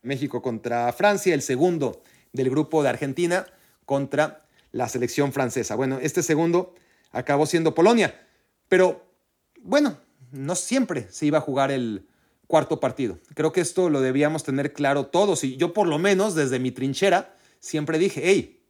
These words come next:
es más probable que México"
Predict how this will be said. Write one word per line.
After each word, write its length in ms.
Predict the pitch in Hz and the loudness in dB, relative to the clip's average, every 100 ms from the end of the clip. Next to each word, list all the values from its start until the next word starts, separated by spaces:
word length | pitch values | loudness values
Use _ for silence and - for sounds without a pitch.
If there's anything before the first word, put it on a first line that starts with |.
| _ _ _ _ - | _ _ _ _ -8
es 140 | 135 | -2
más 160 | 175 190 | 0 0
probable 560 | 233 196 151 165 - _ _ _ _ _ _ _ _ - | 4 4 4 2 -4 _ _ _ _ _ _ _ _ -6
que 140 | 135 | -4
México" 720 | 123 147 151 151 180 - _ | 0 -2 -4 -2 -2 -4 _